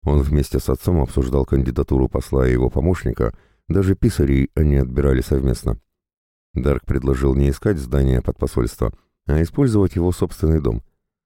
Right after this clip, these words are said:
Тот находился в хорошем районе столицы, недалеко от дворца, имел большое подворье с парком и множеством хозяйственных построек. Также там была и казарма для гвардейцев.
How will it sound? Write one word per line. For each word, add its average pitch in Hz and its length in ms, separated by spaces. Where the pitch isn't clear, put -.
Тот 73 160
находился 71 480
в - 40
хорошем 71 440
районе 69 300
столицы, 87 500
недалеко 64 640
от 60 120
дворца, 60 440
имел 123 280
большое 113 400
подворье 71 520
с - 60
парком - 500
и 117 80
множеством 92 600
хозяйственных 73 640
построек. 60 540
Также 73 340
там 67 200
была 67 240
и - 120
казарма 76 460
для 76 140
гвардейцев. 71 640